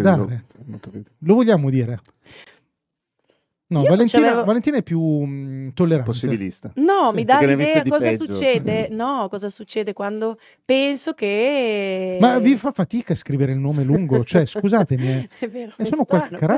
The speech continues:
Speaker 3: Perché
Speaker 1: carattere,
Speaker 3: scrivi
Speaker 1: cioè.
Speaker 3: M S,
Speaker 2: È
Speaker 3: Matteo?
Speaker 2: un mio vezzo che va avanti veramente dalle
Speaker 3: Ah, è un
Speaker 2: medie.
Speaker 3: vezzo, quindi
Speaker 2: Sì,
Speaker 3: ha
Speaker 2: sì.
Speaker 3: ragione Andrea.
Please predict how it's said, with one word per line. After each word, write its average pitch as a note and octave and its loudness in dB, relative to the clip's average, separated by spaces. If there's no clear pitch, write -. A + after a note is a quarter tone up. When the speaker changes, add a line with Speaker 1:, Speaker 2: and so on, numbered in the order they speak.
Speaker 3:
Perché A#4 0
Speaker 1:
carattere, - 2
Speaker 3:
scrivi G#3 -6
Speaker 1:
cioè. F#3+ 2
Speaker 3:
M G3 -2
S, - -18
Speaker 2:
È A#3+ -4
Speaker 3:
Matteo? G3+ -4
Speaker 2:
un F#3+ 0
mio F#3 2
vezzo G3+ -2
che D3+ -2
va B2+ 4
avanti B2+ 0
veramente B2 -2
dalle G#2 -2
Speaker 3:
Ah, A#3+ 2
è A3 2
un G#3 0
Speaker 2:
medie. G3 2
Speaker 3:
vezzo, G#3+ -2
quindi G#3 -4
Speaker 2:
Sì, F3 0
Speaker 3:
ha E3+ -2
Speaker 2:
sì. F3 -2
Speaker 3:
ragione F3 -6
Andrea. E3 -10